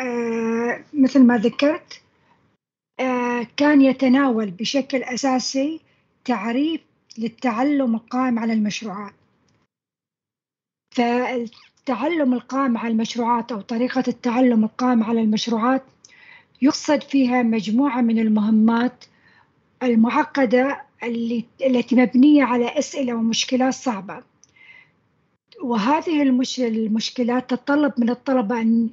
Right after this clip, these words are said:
يقوموا بحل هذه الأسئلة عن طريق حل المشكلات أو اتخاذ القرار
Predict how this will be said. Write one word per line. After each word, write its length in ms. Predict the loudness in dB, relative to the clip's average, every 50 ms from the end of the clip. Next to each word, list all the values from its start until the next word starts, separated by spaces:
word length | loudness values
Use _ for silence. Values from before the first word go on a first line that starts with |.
| -8 _ -16
يقوموا 560 | -6 -6 -6 -6 -2 0 4 6 6 6 4
بحل 540 | 4 0 -2 -2 0 0 0 0 0 -2 -6 -12 _ _ _ _ _ _ _ _ _ -8
هذه 440 | -4 0 0 0 2 2 2 2 2
الأسئلة 960 | 2 2 2 0 0 -2 -2 -4 -6 -6 -4 -4 -2 0 0 0 0 0 -2 -6 -10 _ _ _ _ _ _ 0
عن 120 | 0 0 2
طريق 540 | 2 0 2 4 4 4 4 2 -4 -14 -20 _ _
حل 300 | -18 -12 -4 0 2 4
المشكلات 760 | 4 4 4 2 0 -2 -2 -2 0 0 0 -2 -2 -6 -10 -18 _ _ _ _ _ _ _ _ _ -4
أو 140 | -2 -2 -2
اتخاذ 500 | -2 -2 -4 -4 -4 -2 -2 -2 -2 -2
القرار 580 | -6 -8 -6 -8 -6 -4 -4 -4 -6 -6 -8